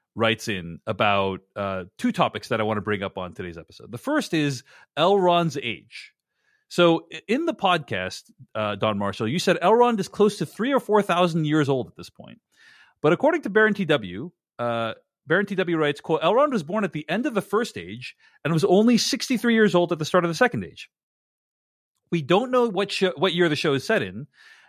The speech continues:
um, but the show talks about how it's been centuries since Morgoth's defeat.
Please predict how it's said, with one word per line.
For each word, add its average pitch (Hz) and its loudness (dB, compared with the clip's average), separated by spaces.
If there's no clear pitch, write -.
um, 117 0
but 143 2
the 143 -4
show 240 2
talks 208 -2
about 175 -2
how 165 2
it's 165 -2
been 147 -6
centuries 127 -6
since - -4
Morgoth's 131 0
defeat. - -8